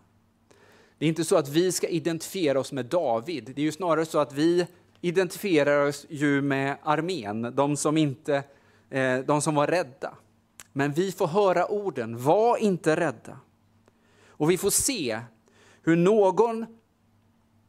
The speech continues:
går själv, går före och besegrar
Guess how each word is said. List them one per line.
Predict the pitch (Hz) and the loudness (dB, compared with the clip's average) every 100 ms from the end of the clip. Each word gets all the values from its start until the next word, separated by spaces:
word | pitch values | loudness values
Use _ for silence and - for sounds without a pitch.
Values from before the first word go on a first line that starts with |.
| _ | _
går | 127 185 185 190 185 - _ _ | -2 2 4 2 -2 -10 _ _
själv, | - - 139 113 120 117 113 _ _ _ _ _ | -8 -4 -4 -4 -12 -16 -20 _ _ _ _ _
går | 160 | 0
före | 147 - 196 139 123 147 143 | 0 -2 0 2 0 -2 -2
och | 135 147 143 _ _ _ _ _ _ _ _ | 0 -2 -4 _ _ _ _ _ _ _ _
besegrar | 123 170 - 208 185 147 123 107 117 123 | -2 0 0 0 0 -2 -6 -8 -10 -16